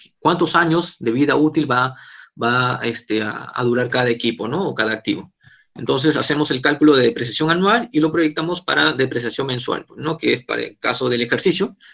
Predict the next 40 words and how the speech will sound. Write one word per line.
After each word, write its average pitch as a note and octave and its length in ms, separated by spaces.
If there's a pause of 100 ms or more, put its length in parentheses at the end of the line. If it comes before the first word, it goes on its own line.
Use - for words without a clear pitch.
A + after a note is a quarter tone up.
(240)
en A#2 100
vista D3+ 220
de D3 60
que B2+ 80
el A#2 40
proceso C3 320
de D3+ 100
producción D#3 360
se C3+ 100
va C3+ 100
a - 20
realizar C#3 560
en B2+ 160
un C#3+ 160
periodo C3 260
de A#2+ 80
treinta A#2+ 300
días, - 420 (540)
¿no? F#3 100
Entonces, F#3 240
acá F3 140
tenemos E3 320
el D3+ 80
resultado, F#3+ 500 (720)
que C3+ 180
es D3+ 100
de E3 280
cuatrocientos D#3 500
ochenta D3 240
y - 20
nueve D#3+ 240
punto D#3+ 380
ochenta A#2+ 320
y A#2 40
nueve C#3 200
soles, G#3+ 540 (420)
¿de B2+ 100
acuerdo? D#3+ 460 (800)
Ahora D3+ 260
pasamos D3 440